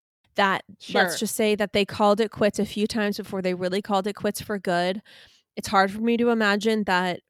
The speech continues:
Speaker 1: Bejeweled is not completely about Joe Alwyn. Um, for me, it completely tracks with him not being able to handle her star power, which is
Speaker 2: Mm-hmm.
Speaker 1: a narrative I've entirely created in my head, but rings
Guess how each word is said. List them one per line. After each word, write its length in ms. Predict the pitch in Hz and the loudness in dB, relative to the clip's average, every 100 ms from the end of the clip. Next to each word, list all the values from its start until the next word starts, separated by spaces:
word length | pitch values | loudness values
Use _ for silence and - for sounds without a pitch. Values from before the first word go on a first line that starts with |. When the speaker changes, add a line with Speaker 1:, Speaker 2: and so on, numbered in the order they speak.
| - | -6
Speaker 1:
Bejeweled 560 | 202 185 190 180 190 196 | -4 -2 0 0 0 -2
is 160 | 175 | -4
not 160 | 185 175 | -6 -6
completely 560 | 196 185 - 185 202 202 | -6 -8 -6 -4 -2 -2
about 280 | 180 180 | 0 -2
Joe 220 | 196 180 175 | -2 -4 -2
Alwyn. 480 | 160 165 175 240 330 _ _ - - - - | -2 -2 -2 -4 -6 _ _ -20 -20 -20 -6
Um, 440 | 208 202 190 185 - | 2 4 4 2 -4
for 140 | - 196 | -4 -2
me, 200 | 185 196 | 0 -2
it 100 | - | -2
completely 520 | 190 - 208 - 247 | -6 -4 -4 -2 -2
tracks 760 | - 185 165 262 - - - - - - | 0 -2 0 -4 -6 -10 -10 -12 -20 -10
with 500 | 190 185 190 185 - - | 2 4 4 0 -8 -20
him 380 | - - 214 208 | -18 -4 -2 0
not 200 | 196 185 | 0 0
being 160 | 196 190 | -2 -2
able 160 | 185 | -4
to 120 | 202 | -4
handle 320 | 202 185 190 202 | -4 -2 -2 -2
her 120 | 214 | -2
star 300 | - 165 175 | -2 -2 -2
power, 440 | - 202 220 302 - - - - - | 0 0 0 -2 -6 -18 -20 -20 -10
which 220 | 196 202 | -4 0
is 160 | 214 196 | 0 0
Speaker 2:
Mm-hmm. 100 | 202 | 0
Speaker 1:
a 40 | |
narrative 680 | 190 185 180 190 190 185 - - | 0 0 0 0 0 -2 -6 -4
I've 160 | 202 | -2
entirely 440 | 190 196 185 190 196 | -2 -2 -2 -2 -4
created 360 | - 196 190 | -6 -6 -2
in 120 | 202 190 | 0 2
my 140 | 180 | 2
head, 340 | 180 185 233 | 2 0 2
but 160 | 208 - | 0 -2
rings 400 | 196 190 190 - | -2 -4 -6 -12